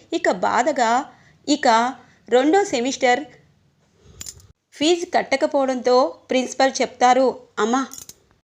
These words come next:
ఇంకా నీ ఫీజు చెల్లించలేదు" అన్న మాట గుర్తుకొచ్చి పరుగు పరుగున సెకండ్ సెమిస్టర్కి రీచ్ అయ్యే స్టూడెంట్స్ని అందరినీ ఇక బయట పేర్లు అనౌన్స్ చేస్తాము అని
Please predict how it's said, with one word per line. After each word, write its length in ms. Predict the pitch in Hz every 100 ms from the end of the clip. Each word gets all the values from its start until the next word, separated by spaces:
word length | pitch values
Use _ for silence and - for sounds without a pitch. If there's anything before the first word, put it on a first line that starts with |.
| _ _
ఇంకా 280 | 247 262 359
నీ 180 | 339 302
ఫీజు 560 | - 240 262 269 285 - _ _ -
చెల్లించలేదు" 600 | 240 240 370 349 320 294 285
అన్న 240 | 233 247
మాట 320 | 214 190 214
గుర్తుకొచ్చి 840 | 262 262 - 247 247 - 294 370 - _ -
పరుగు 280 | 233 262 403
పరుగున 520 | 392 349 269 240 262 - - _
సెకండ్ 480 | - 285 285 403 403
సెమిస్టర్కి 920 | 359 269 294 - 277 262 277 381 262 - - - _ _ _ _ -
రీచ్ 320 | 294 359 381
అయ్యే 240 | 339 269
స్టూడెంట్స్ని 600 | 277 240 262 285 277 247
అందరినీ 540 | 220 233 254 302 403 254 -
ఇక 460 | 302 285 233 240 269 - _ 196
బయట 520 | 226 254 262 240 277 - - _ _ _ _ _
పేర్లు 520 | 269 262 277 254 320 359 - -
అనౌన్స్ 400 | 254 294 294 262
చేస్తాము 440 | 247 269 262 262
అని 120 | -